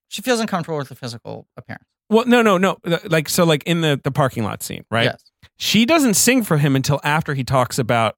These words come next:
Speaker 2: like, where he's from a little bit,
Speaker 1: Right.
Speaker 2: Pecan Ranch and stuff.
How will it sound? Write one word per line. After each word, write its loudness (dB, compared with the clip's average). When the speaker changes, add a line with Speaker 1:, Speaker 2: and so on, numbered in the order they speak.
Speaker 2:
like, 0
where -2
he's 0
from 0
a 2
little 4
bit, 2
Speaker 1:
Right. 2
Speaker 2:
Pecan 0
Ranch 0
and -2
stuff. -2